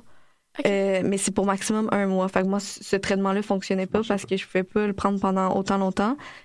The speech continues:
Speaker 2: Mais il paraît que ce traitement-là de malaria,
Speaker 1: Ça doit être
Speaker 2: là,
Speaker 1: ça, ouais.
Speaker 2: c'est extrêmement violent.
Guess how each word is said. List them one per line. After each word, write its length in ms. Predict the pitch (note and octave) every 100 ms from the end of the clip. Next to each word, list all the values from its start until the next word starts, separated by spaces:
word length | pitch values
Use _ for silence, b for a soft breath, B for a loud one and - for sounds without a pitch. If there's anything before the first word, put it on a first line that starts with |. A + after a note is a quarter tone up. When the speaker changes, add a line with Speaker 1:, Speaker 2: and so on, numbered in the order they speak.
| -
Speaker 2:
Mais 60 |
il 40 | G3+
paraît 220 | G3+ G#3
que 60 | -
ce 540 | - - - - -
traitement-là 580 | A#3 A#3 G3+ G3+ G3+ G#3
de 100 | G3+
malaria, 360 | F#3+ F#3 F#3 F#3+
Speaker 1:
Ça 60 |
doit 100 | G#3+
être 60 | A#3+
Speaker 2:
là, 60 | A#3+
Speaker 1:
ça, 220 | B3 A#3
ouais. 280 | A3 A3+ A3+ -
Speaker 2:
c'est 460 | - - A3 G#3 - - - -
extrêmement 600 | G3 - - A#3+ A3 G#3
violent. 260 | G3 F3